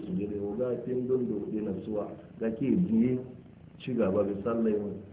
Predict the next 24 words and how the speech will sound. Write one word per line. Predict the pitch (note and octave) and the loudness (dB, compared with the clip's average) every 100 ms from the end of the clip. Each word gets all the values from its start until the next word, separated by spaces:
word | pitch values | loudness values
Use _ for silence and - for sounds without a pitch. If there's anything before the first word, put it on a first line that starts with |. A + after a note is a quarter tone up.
| - - - - G2+ | -20 -20 -20 -14 -6
da | G#2+ | -4
natsuwa | G2 F#2 G#2+ G2+ | -4 -4 0 0
da | G2+ | 0
ya | G#2 | -2
zuka | G2 F#2+ F#2+ | -2 -2 -2
shi | G#2 | -2
wani | G2 G#2 G#2 | 0 0 0
gurin. | G#2 G2+ G2 - - - - - - - - - - | 0 -2 -4 -6 -14 -16 -20 -20 -20 -20 -20 -14 -6
Hadisi | G#2+ B2 - A#2 | -4 -2 -2 0
bai | A2+ | 4
ya | G#2+ | 4
jikin | G2 A2+ - A#2 A2+ | 4 0 0 2 2
yi | |
na | A#2 | 2
nan | A2+ A2 A2 | 2 2 4
gai | A#2+ A2+ | 4 4
hadisi | G2+ A2 A#2+ A#2+ | 4 0 0 0
ya | A#2+ B2 A#2+ A#2+ A#2+ A#2 - - - - - - | 0 2 2 0 -2 -6 -16 -20 -20 -20 -20 -8
na | G#2+ | -4
ji | G#2 A2 | -2 2
mutum | A#2+ A2 B2+ A#2 | 2 2 2 2
nan. | G#2+ G#2+ - - - - - - - | 2 0 -4 -10 -16 -20 -20 -20 -6
Gai | A2+ A#2+ A#2+ | 0 2 2
hal | A2+ | -2